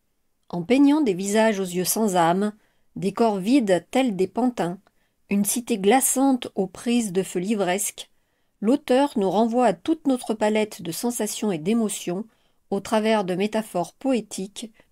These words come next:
pleines de vie. Une rencontre improbable transforme le héros qui s'éveille peu à peu à la vie.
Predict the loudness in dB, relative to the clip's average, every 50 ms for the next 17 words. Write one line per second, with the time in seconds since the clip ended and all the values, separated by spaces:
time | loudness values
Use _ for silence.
0 | _ _ 0 2 4 4 4 2 2 0 -2 -4 -6 -12 -16 -18 _ _ _ _
1 | _ _ _ _ _ _ _ _ _ _ _ -2 0 0 0 0 0 2 0 0
2 | 2 2 2 2 2 2 0 -4 -6 -6 -6 -4 -2 -2 -2 -2 -2 -4 -2 0
3 | 0 -2 0 0 -2 -2 -2 -4 -6 _ _ _ _ _ _ _ -10 -4 -2 -2
4 | 0 -2 -2 0 0 2 2 2 2 2 4 4 4 4 4 2 2 0 0 -2
5 | -2 -4 -6 -4 -2 -2 0 0 2 0 0 0 -4 -4 -2 0 0 0 0 -2
6 | -4 -4 -2 -2 0 0 -2 -2 -4 -6 -10 -14 -16 -18 -20